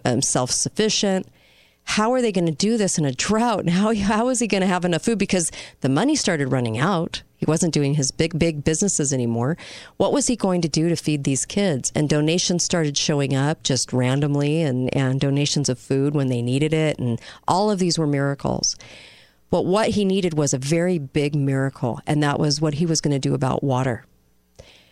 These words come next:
And you're in the middle of a desert, and you're told that you're in a drought, and you're told that only water sources are rivers, and those rivers are far away, what are you going to do? Because the river water wasn't, wasn't good.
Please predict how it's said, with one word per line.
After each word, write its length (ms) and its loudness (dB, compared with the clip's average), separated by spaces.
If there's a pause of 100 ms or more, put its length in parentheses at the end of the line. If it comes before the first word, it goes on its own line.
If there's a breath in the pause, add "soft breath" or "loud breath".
And 140 2
you're 100 2
in 100 2
the 60 2
middle 200 2
of 80 0
a 60 0
desert, 580 0
and 100 2
you're 140 2
told 320 0
that 120 0
you're 140 2
in 80 0
a 60 0
drought, 520 0
and 120 2
you're 120 2
told 300 0
that 180 0
only 260 2
water 280 0
sources 460 0
are 80 2
rivers, 560 0 (160)
and 180 2
those 220 2
rivers 320 0
are 80 0
far 260 0
away, 320 0
what 200 0
are 40 2
you 80 2
going 280 0
to 80 0
do? 260 2
Because 320 0
the 100 2
river 260 2
water 340 0
wasn't, 380 0 (160)
wasn't 340 0
good. 240 0